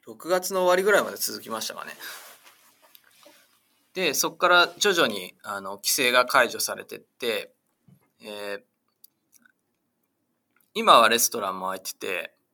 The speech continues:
中で一応食べることもできるんですけど、あの、収容人数は何人までとか、まあ、いろんな規制が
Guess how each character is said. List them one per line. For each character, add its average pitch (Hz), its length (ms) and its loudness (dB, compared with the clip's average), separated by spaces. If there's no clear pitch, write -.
中 160 260 0
で 110 80 0
一 107 200 -8
応 - 40 -2
食 120 160 -6
べ 123 100 -4
る 110 80 -8
こ 107 120 -12
と 107 120 -18
も 98 140 -12
で 101 120 -14
き - 120 -14
る 101 100 -8
ん 85 60 -20
で 90 60 -14
す - 80 -6
け 117 160 -12
ど、 117 300 -6
あ 120 180 -12
の、 110 500 -12
収 165 240 -2
容 170 180 2
人 165 240 -4
数 110 80 -8
は 90 380 0
何 123 280 0
人 95 140 -8
ま 87 120 -6
で 90 80 -8
と - 140 -18
か、 87 280 -4
ま 110 100 -6
あ、 107 40 -4
い 117 60 -4
ろ 131 120 -4
ん 135 60 -8
な 131 80 -2
規 - 120 -10
制 123 220 -4
が 117 320 0